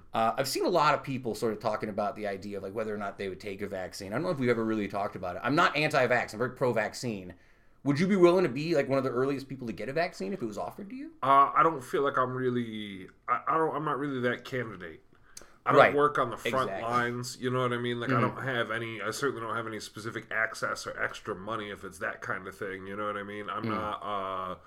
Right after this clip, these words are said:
Speaker 2: a super at-risk candidate, so I probably wouldn't be put out there, but it doesn't really,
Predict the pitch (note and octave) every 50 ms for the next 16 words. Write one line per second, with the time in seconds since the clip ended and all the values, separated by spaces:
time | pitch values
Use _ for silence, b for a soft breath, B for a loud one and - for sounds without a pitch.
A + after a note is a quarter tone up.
0 | B B B B B B _ - A2 G#2+ - - - B2 B2 - B2 A2+ G#2+ -
1 | G2+ A2 G2+ - - G#2 G#2 G2 - - - - A#2+ G#2 G2+ G2 G2 G2 F#2+ F2
2 | - A2 G#2 G#2 - A#2 G#2 G2+ G#2 G2 G2 F#2+ G2+ G2 - - - G#2+ G2 G2+
3 | A#2 A2 G#2+ - G2 F#2 F#2+ F#2 F2 F2+ F#2+ F2 F2 G2 - B2 B2 A#2+ A2 A2
4 | G#2 - - F2+ G#2 G#2 G2+ G2 F#2+ F#2 F#2 F2+ F2+ F2+ F2 F2 F2